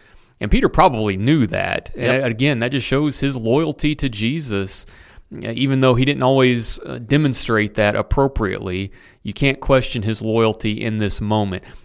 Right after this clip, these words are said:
Speaker 1: Oftentimes when we continue on this story, and, you know, we're gonna see how Peter denies Jesus, we focus on that, and, and, and rightfully so. There's, there's issues to be discussed there as well, but his loyalty in this moment,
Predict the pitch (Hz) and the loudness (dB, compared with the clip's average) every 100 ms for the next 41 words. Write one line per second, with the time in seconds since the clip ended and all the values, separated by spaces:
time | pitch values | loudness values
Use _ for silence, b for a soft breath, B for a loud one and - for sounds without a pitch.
0 | B 120 139 135 127 120 113 113 113 113 | B 6 6 4 2 2 0 -2 0 -2
1 | 120 - 113 - 131 120 110 104 98 - | -4 -6 -4 0 0 2 2 0 -4 0
2 | 165 165 113 110 113 - 123 110 104 110 | 2 4 4 2 -2 -8 -6 -4 -4 -4
3 | 104 - 110 104 101 - 117 104 104 101 | -4 -2 0 0 -2 -2 -2 -2 0 2
4 | 139 185 110 - 98 92 98 95 - b | 4 4 0 -4 -4 -4 -6 -6 -10 b
5 | b b b b - 120 110 135 139 135 | b b b b -2 -2 6 6 6 2
6 | - 120 147 147 113 107 110 B B B | 0 2 2 2 2 2 0 B B B
7 | - 120 120 127 131 - 185 151 147 - | -6 -4 -2 0 -2 0 4 6 6 4
8 | 135 - 233 127 117 135 123 143 131 127 | 0 6 6 8 6 4 0 -4 -4 -4
9 | 135 139 143 120 123 117 107 131 117 - | -2 0 -2 -2 -4 -4 -2 -2 -2 -2
10 | 113 104 101 120 110 101 120 151 120 117 | -2 -2 0 2 2 2 2 0 -2 2
11 | 135 151 127 - 117 110 98 101 131 135 | 4 4 2 -2 -2 -2 -2 0 0 0
12 | 110 95 95 92 | -2 -4 -4 -6